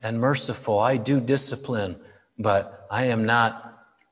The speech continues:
what you portrayed. You did not," he said to Moses, "set me apart as holy." And I cringe at this verse as a pastor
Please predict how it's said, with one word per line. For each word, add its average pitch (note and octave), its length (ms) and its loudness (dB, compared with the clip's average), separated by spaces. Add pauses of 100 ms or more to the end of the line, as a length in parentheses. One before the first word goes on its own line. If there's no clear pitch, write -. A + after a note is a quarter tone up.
(100)
what G#2+ 240 0
you A2 180 2
portrayed. A2+ 720 -2
You B2+ 240 2
did C3 260 2
not," A#2 540 2 (200)
he G#2+ 140 -6
said G#2+ 340 -4
to - 60 -10
Moses, G#2+ 540 -4 (240)
"set - 420 -6
me A2 140 -4
apart F#2+ 500 -10 (420)
as - 120 -14
holy." - 480 -14 (2000)
And A#2 120 -6
I E3 160 4
cringe C3+ 1000 4 (160)
at A2 320 -4
this - 460 -2
verse G2+ 580 -2 (140)
as G#2 180 -6
a F#2+ 60 -10
pastor G#2 520 -12